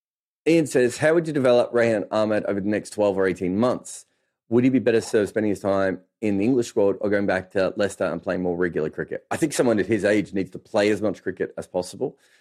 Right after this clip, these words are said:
I don't necessarily believe that has to be in Leicester, um, uh, but he should play some cricket in Leicester.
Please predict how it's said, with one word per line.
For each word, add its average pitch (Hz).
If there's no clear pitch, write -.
I 120
don't 135
necessarily 117
believe 101
that 90
has 92
to 95
be 87
in 101
Leicester, 131
um, 90
uh, 101
but 113
he 113
should 135
play 98
some 90
cricket 85
in 78
Leicester. 78